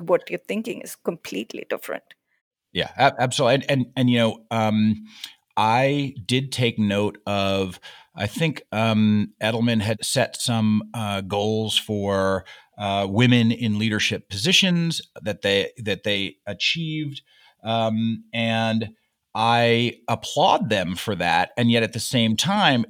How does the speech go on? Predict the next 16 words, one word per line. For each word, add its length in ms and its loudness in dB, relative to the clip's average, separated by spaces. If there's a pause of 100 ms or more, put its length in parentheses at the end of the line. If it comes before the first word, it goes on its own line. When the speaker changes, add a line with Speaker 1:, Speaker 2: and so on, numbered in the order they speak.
(260)
Speaker 2:
the 120 -4
point 380 -2
you 100 0
just 300 0
made 500 -2 (480)
is, 540 2 (400)
uh, 260 2
I'd 140 2
love 200 2
your 120 0
perspective 560 -4
on 140 -6
this. 260 -8
My, 480 2
my 240 2
perspective 640 -4